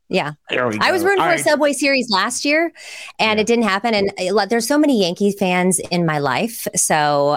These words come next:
Speaker 1: uh, and I go to, I went to a few Yankee games. And I, I have to say, there was not a Yankee game that I attended in person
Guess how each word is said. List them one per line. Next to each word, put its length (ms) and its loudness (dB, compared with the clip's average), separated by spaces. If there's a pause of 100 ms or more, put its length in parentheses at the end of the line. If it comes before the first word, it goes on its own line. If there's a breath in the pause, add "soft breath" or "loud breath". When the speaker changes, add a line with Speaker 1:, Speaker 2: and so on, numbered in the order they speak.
Speaker 1:
uh, 220 -2
and 100 -2
I 60 0
go 180 2
to, 180 2
I 200 -2
went 160 0
to 80 0
a 20 2
few 240 0
Yankee 500 -2
games. 300 -2
And 80 2
I, 100 0
I 60 -2
have 140 -2
to 60 0
say, 280 0 (240 loud breath)
there 140 2
was 160 0
not 200 2
a 60 0
Yankee 320 2
game 240 2
that 80 2
I 80 2
attended 680 0 (240 loud breath)
in 220 0
person 480 0